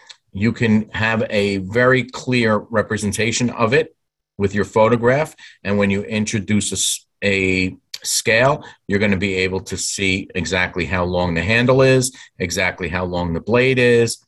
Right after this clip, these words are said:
Um, so it, it absolutely, uh, is, is valuable for establishing the size of the evidence. It also aids with the, um, with examinations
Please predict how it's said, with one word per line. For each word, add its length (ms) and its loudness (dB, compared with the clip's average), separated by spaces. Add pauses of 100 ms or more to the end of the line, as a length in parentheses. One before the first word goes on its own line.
(320)
Um, 520 -4
so 340 2
it, 320 -2
it 260 -4
absolutely, 960 -2 (360)
uh, 280 -4 (120)
is, 460 -2
is 220 -2
valuable 680 -2
for 180 -2
establishing 580 -2
the 60 -4
size 380 -4
of 80 -10
the 120 -2
evidence. 500 -6 (440)
It 100 2
also 360 4
aids 360 0
with 160 0
the, 300 -2 (520)
um, 540 0
with 220 0
examinations 1200 0